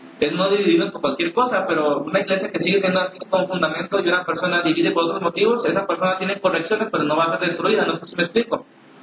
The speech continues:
Pero si esa persona quita de Cristo el fundamento, esa persona va a ser destruida, y no sé qué significa eso en términos prácticos, pero va a ser destruida.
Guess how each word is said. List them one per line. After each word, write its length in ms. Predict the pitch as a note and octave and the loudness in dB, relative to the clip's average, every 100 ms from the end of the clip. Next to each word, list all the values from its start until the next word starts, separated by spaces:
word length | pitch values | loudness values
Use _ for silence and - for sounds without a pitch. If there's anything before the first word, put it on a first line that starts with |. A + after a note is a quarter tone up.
| - - - - | -20 -20 -12 -2
Pero 180 | D#3+ D#3+ | 0 0
si 60 | |
esa 180 | G#3+ A#3 | -2 -2
persona 420 | G3+ - - G3 | -2 -2 -2 -4
quita 220 | G3 G3 | -2 -2
de 120 | F#3+ G#3 | -2 -2
Cristo 200 | A3 G3+ | -2 -2
el 80 | |
fundamento, 400 | - E3+ D#3+ F#3 | -2 -2 -2 0
esa 180 | G3+ G3+ | -2 -2
persona 300 | F3+ E3+ F#3 | -2 -2 0
va 100 | F#3 | 0
a 60 | F#3 | -2
ser 160 | F#3+ | -2
destruida, 420 | F#3+ F3 F#3+ G#3+ F3+ | -2 2 2 2 0
y 60 | |
no 160 | E3+ E3+ | -2 -2
sé 100 | G3 | -2
qué 100 | G3 | -2
significa 400 | G3 F#3 G#3+ - | -2 -2 -2 0
eso 340 | A#3 A#3+ - - - - - - - - - - | 0 0 -2 -4 -18 -20 -20 -20 -20 -20 -20 -6
en 100 | E3+ | -2
términos 380 | D#3+ E3+ E3+ D#3+ | 0 0 -2 -2
prácticos, 420 | E3+ - - - - - - - - | -2 -4 -8 -20 -20 -20 -20 -20 -4
pero 180 | D#3+ D#3 | 0 2
va 80 | E3+ | 0
a 60 | A3+ | -2
ser 220 | G#3 G3+ | -2 -2
destruida. 540 | G3 D#3+ C4 B3+ C4 | -2 0 2 0 -2